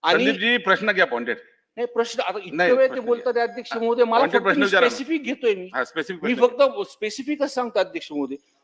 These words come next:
Speaker 1: तर या विषयामध्ये ओपन स्पेस कुठेही अध्यक्ष महोदय तिथं दिसून येत नाही, त्याच्यामुळे ती संचिका ही पूर्णपणे तिथं गायब झाली. तसंच सर्व्हे नंबर चौतीस, पस्तीस, अडुसष्ट, एकोणसत्तर आणि एकोणऐंशी ह्यामध्ये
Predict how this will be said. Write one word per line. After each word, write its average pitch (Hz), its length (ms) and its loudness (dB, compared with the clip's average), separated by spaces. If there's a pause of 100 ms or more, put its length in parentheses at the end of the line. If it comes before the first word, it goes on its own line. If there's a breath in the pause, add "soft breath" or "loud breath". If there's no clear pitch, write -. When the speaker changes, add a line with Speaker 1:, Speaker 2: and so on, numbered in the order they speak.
(440)
Speaker 1:
तर 262 100 6
या 214 220 0
विषयामध्ये 247 500 0
ओपन 233 300 2
स्पेस 240 380 -8
कुठेही 233 320 -2
अध्यक्ष 220 440 -2
महोदय 208 340 -2
तिथं 196 240 -8
दिसून 180 340 -10
येत 180 200 -2
नाही, 147 160 -2 (320)
त्याच्यामुळे 233 400 2
ती 262 520 -10
संचिका 226 600 0 (180)
ही 185 120 -12
पूर्णपणे 226 600 -4
तिथं 196 260 -6
गायब 175 260 4
झाली. 160 220 0 (100)
तसंच 240 300 -4
सर्व्हे 226 260 4
नंबर 233 240 0
चौतीस, 226 680 -4
पस्तीस, 247 560 -4 (600)
अडुसष्ट, 240 640 0 (260)
एकोणसत्तर 233 680 -2
आणि 233 240 -2
एकोणऐंशी 233 760 -2
ह्यामध्ये 214 500 2